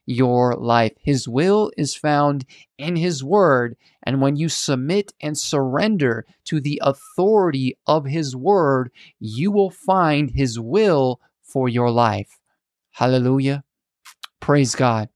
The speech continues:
If you have any questions on surrender, drop them in the comments.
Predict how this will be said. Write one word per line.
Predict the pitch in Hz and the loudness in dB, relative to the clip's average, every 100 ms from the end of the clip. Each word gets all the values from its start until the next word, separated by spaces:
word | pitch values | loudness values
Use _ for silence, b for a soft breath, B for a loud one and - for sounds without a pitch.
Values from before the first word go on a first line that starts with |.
| _ _ _ _ _ - - | _ _ _ _ _ -20 -6
If | |
you | 165 | 0
have | 156 | 2
any | 170 | 2
questions | - 160 165 - 120 107 - _ _ _ _ _ | 2 0 0 -2 -4 -6 -12 _ _ _ _ _
on | - 170 | 0 0
surrender, | 135 147 135 143 139 120 101 _ _ _ _ _ - | 2 2 4 2 2 0 -2 _ _ _ _ _ -8
drop | 135 139 151 160 | 2 2 2 0
them | 156 160 156 151 - _ _ _ | 0 0 0 -4 -14 _ _ _
in | - 151 151 131 | -2 0 2 0
the | 120 117 | -2 -2
comments. | - - 156 147 143 139 135 - | -4 0 2 2 2 0 -6 -16